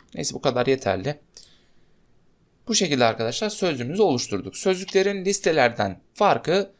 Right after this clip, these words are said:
burada değeri olması. Yani burada aslında iki tane liste var.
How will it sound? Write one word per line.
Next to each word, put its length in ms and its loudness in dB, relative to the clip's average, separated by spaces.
burada 440 2
değeri 280 2
olması. 520 0
Yani 420 0
burada 240 4
aslında 240 0
iki 180 -6
tane 300 0
liste 300 0
var. 400 -4